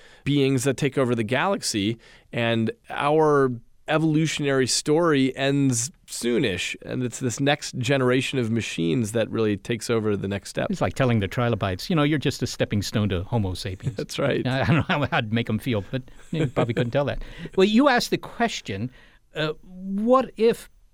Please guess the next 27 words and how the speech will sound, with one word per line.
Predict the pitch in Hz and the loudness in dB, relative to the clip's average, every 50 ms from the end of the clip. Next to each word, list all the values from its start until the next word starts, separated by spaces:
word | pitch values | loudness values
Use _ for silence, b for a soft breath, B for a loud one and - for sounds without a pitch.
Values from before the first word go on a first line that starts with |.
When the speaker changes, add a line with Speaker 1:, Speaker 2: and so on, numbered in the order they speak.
| _ - - - | _ -20 -6 -2
Speaker 2:
biological | 185 180 185 175 160 160 175 202 240 262 247 - 208 - 143 127 | 0 2 2 4 4 2 2 2 2 0 0 -2 -2 0 2 2
neurons | 117 110 107 104 98 101 110 127 - - | 4 4 2 2 2 2 2 0 0 0
then | 127 127 135 147 | 0 0 0 0
aren't | 156 165 185 185 - | 0 0 0 0 0
key | - 240 240 | 0 0 2
to | 208 185 | 2 4
who | 143 185 | 2 4
we | 165 180 233 | 2 2 0
are, | 294 311 254 127 113 | 0 0 0 0 2
but | 120 143 135 - b b b b b b | 0 0 -2 -2 b b b b b b
it's | 156 147 - - | -6 -4 -2 0
the | 151 160 | 0 0
information | 165 147 - 151 160 208 240 233 - - 147 127 123 | 0 2 2 2 4 4 4 4 2 2 2 2 2
flow, | - - 131 120 123 156 214 | 2 0 0 2 2 4 2
it's | 180 135 - - | 2 0 -2 -2
the, | 135 | -2
you | 123 143 | 0 0
know, | 151 135 131 | 0 0 0
the | 127 127 | 0 0
switching, | - - - 143 156 151 - - 151 151 | -2 -2 0 0 0 2 2 0 2 2
it's | 147 135 - | 2 2 2
all | 151 139 147 135 | 2 2 2 2
the | 127 123 | 2 0
circuitry, | - - - 151 147 - 139 - - 143 131 | 0 2 0 0 2 0 -2 -2 -2 -2 -2
if | 123 - | 0 -2
you | 123 110 | -2 0
will. | 110 120 143 185 175 | 0 2 2 2 0